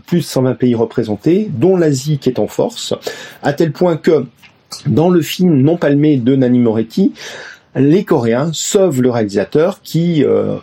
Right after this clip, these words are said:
refusait de se vendre à Netflix. Donc c'est quand même un message d'avenir. Euh, et nous espérons que le, le titre de ce film, Vers un avenir radieux, sera programmatique pour l'état du cinéma mondial,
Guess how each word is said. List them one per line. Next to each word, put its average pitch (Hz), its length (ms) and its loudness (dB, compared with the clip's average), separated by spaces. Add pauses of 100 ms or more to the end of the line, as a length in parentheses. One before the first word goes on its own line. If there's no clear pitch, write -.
refusait 123 580 -2
de 110 600 -2 (160)
se - 180 -6
vendre 120 300 0
à 101 80 0
Netflix. - 600 -4 (560)
Donc 113 180 -4
c'est 131 140 -2
quand 120 120 -2
même 127 160 0
un 107 80 0
message 113 460 -2
d'avenir. 135 640 0 (720)
Euh, 123 260 2
et 175 220 4
nous 156 240 2
espérons 160 380 0
que - 140 -2
le, 123 380 2
le 131 180 2
titre - 560 -4
de 120 100 -2
ce - 160 -8
film, 117 540 0
Vers 135 200 0
un 123 80 2
avenir 113 320 -4
radieux, 110 340 -2
sera 110 380 -4
programmatique 127 920 -2 (460)
pour 180 420 0
l'état 147 580 0
du 113 160 -6
cinéma 117 420 0
mondial, 123 720 -2